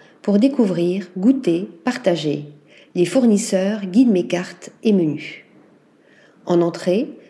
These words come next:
la maison propose de l'artichaut poivrade de Bretagne, accompagné d'un jus d'oignon rôti et champignons ou encore les morilles farcis à la volaille et vin jaune.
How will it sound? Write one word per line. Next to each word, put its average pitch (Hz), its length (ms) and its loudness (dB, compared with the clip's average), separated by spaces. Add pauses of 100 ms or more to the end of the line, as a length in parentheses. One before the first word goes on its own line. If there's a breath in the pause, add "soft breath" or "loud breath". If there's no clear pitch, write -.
(140 loud breath)
la 190 120 2
maison 247 240 4
propose 220 640 0
de - 80 0
l'artichaut 240 540 0
poivrade 202 460 -2
de 180 80 -2
Bretagne, 185 640 -4 (300 loud breath)
accompagné 269 520 2
d'un 180 180 2
jus 233 140 2
d'oignon 190 340 2
rôti 233 500 -2 (300 loud breath)
et 190 80 0
champignons 240 640 0 (200)
ou 320 140 6
encore 190 540 0
les 190 140 4
morilles 214 280 2
farcis 226 440 -6
à 202 40 0
la 156 100 0
volaille 196 380 0
et 175 40 -2
vin 151 180 -2
jaune. 135 460 -10